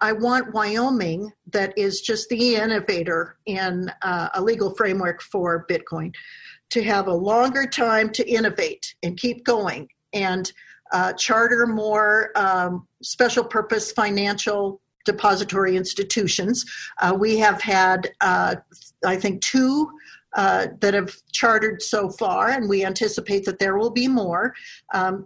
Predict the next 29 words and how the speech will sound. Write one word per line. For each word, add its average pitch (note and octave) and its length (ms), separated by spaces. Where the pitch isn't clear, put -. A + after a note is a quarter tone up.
these A3+ 320
are, G#3 500
uh, F#3+ 180
financial A3+ 540
institutions G#3+ 920
that G3 180
doesn't F#3+ 400
lend C#4+ 320
money, G3 320
uh, G3 140
but G3 240
that A3 160
can G#3+ 160
transact G#3+ 580
in G3 80
both F#3+ 300
fiat C#4 340
currency F#3 680
and G#3 200
in F#3 160
Bitcoin, E3+ 520
uh, F3+ 220
and, G3 560
uh, F3+ 300
allow C4 540
that B3+ 360
innovation A#3 640
to G3+ 140
continue. E3+ 640